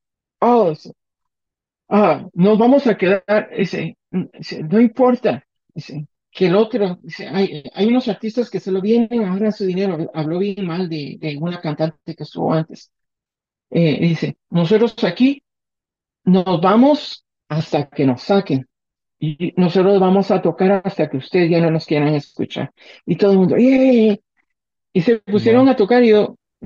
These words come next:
Speaker 1: yo tenía cuarenta millas de ir pa-, para ir a la casa, eso no me quería de-, ver todo el show. Me salí, además, ya estaba cansado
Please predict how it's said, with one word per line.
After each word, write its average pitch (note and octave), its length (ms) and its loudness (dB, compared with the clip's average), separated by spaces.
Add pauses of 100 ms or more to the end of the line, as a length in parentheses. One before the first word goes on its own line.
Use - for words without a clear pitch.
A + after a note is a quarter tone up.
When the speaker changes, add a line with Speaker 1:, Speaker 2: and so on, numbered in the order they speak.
Speaker 1:
yo G#3 160 2
tenía B3 260 4
cuarenta A3 380 2
millas G#3+ 340 2
de E3+ 140 0
ir F#3 260 0
pa-, - 260 0
para E3 180 0
ir F3+ 100 2
a G3 40 2
la F#3+ 80 2
casa, G#3 200 -2
eso F#3+ 100 -4
no F3 100 0
me F#3 100 0
quería F#3 340 0
de-, - 360 -8
ver F3+ 360 -2
todo F#3+ 160 0
el F3 80 -2
show. G3+ 360 -2 (720)
Me F#3+ 160 2
salí, F#3+ 300 2
además, F3+ 300 0 (200)
ya E3+ 100 -2
estaba D#3+ 240 -2
cansado - 520 -6